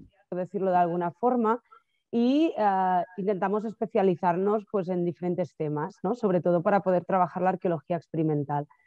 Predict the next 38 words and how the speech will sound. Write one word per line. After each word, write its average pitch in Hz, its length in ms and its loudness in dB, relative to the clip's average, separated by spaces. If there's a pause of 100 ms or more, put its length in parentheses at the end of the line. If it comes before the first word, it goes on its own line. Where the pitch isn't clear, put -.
(140)
En 190 80 2
este 208 220 2
caso, 226 260 4
como 226 200 4
muy 208 160 6
bien 208 180 4
ha 208 80 0
comentado 202 560 2
él, 233 260 2 (400)
ah, 208 180 6
nuestra 196 360 -2
experta 214 1000 4
en 208 220 -4
cordajes 202 800 -6
y 202 80 -2
en 196 180 -4
el 190 120 -4
mundo 196 240 -2
del 190 140 -2
asparto, 226 600 0
pues, 196 200 -4 (140)
no 185 180 -4
nos 175 160 -4
puede 180 300 0
acompañar 180 600 0
hoy, 240 220 2 (520)
vamos 185 80 -14
a 208 60 -6
intentar 196 560 -4 (340)
al 214 160 4
menos 240 400 4 (540)
dejar 214 720 2 (160)
los 302 200 -20 (380)
experimentos 196 640 -2
que 202 100 -8
hemos 190 200 -4
hecho 196 220 0
en, 196 220 2